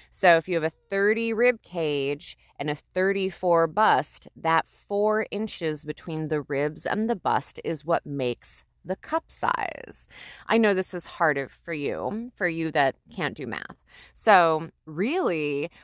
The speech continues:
once you start getting into the D's and G's and I's, that's when you start to get double. And that is, of course, more inches added. So the difference between a D and a double D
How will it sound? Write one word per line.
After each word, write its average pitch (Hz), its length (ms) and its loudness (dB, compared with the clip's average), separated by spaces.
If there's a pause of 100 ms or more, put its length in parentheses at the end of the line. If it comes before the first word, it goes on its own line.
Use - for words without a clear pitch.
once 269 260 -2
you 277 60 -4
start - 260 0
getting 190 240 -2
into 180 240 -6
the 147 80 -8
D's 190 800 -2
and 147 180 -2
G's 190 600 -2
and 147 180 -4
I's, 190 640 4
that's 208 240 -2
when 226 80 -4
you 180 80 -2
start 165 280 -6
to - 80 -16
get 160 280 -4
double. 147 500 -2 (260)
And 185 220 0
that 170 240 6
is, 160 240 -2
of - 220 -10
course, 147 580 -2
more 156 500 0
inches 135 500 -6
added. 143 500 2 (240)
So - 160 -2
the 202 100 2
difference 294 380 -2
between 202 320 -6
a 160 60 -2
D 175 600 -4
and 143 140 -4
a 135 160 0 (240)
double 202 400 0
D 104 400 -10